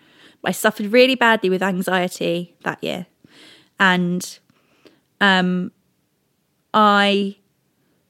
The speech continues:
conquered, no, that's the completely wrong word. I used alcohol,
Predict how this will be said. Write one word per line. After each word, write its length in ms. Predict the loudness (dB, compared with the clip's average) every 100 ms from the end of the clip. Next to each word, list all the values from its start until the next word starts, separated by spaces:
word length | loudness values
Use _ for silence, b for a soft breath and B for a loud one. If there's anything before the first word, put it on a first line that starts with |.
| _ _ -2
conquered, 460 | 2 4 4 -2 -4 -8
no, 240 | -6 -6 -6
that's 240 | -8 -8
the 120 | -14
completely 440 | -8 -4 -2 -2 -4
wrong 140 | -8
word. 240 | -8 -10 B B B B B _
I 440 | 2 2 2 0 -4 _ _
used 260 | -4 -4 0
alcohol, 720 | 2 2 2 -2 2 2 0